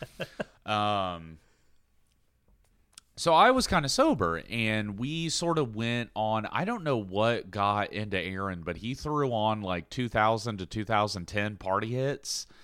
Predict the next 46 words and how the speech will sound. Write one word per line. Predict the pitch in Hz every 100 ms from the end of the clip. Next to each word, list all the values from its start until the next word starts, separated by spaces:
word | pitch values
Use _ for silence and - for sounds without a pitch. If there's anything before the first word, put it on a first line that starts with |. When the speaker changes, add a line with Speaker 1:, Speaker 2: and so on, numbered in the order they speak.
| - - - - -
Speaker 2:
uh, | 98 95 90
Speaker 1:
Okay. | 90
Speaker 2:
which | 117 117
was | 127 107
a | 98
move. | 92 113 120 90 85 - -
And, | 98 98 98
Speaker 1:
Yeah. | 143 92 90 87
Speaker 2:
um, | 82 82 80 - _ - - - _ _ _ -
yeah, | 117 107
we | 120
had | 180 190
a |
lot | 170 165
of | 151
fun | 147 139
with | 139 120
that | 107 113 120 98
and | 110
was | 101
doing | - 104 104
stuff | - 107 101
like | 90
that. | 104 98
But | 101 95
now | 113 156 170
Spotify | 160 - 151 147 143 143 123 117
finally | - 123 139 151 147 131
has | - - 147 131 98 87 82 80 80 - - - _ _ _ _
an | 110 98 - -
active | 113 113 - 127 113 104 _ _ _ _ -
playlist | - 113 117 127 151 160 - -
that | 120 95 -
people | 123 110 110
can | 110
actually | 101 104 - 110
all | 87 98 101
join | 95 95 95 107
and | 98 80
add | 90 98 104
to. | 143 143 143
They've | 131 120 -
kind | - 220 277
of | 254 240
had | 220 220 190
this | 214 220 214 -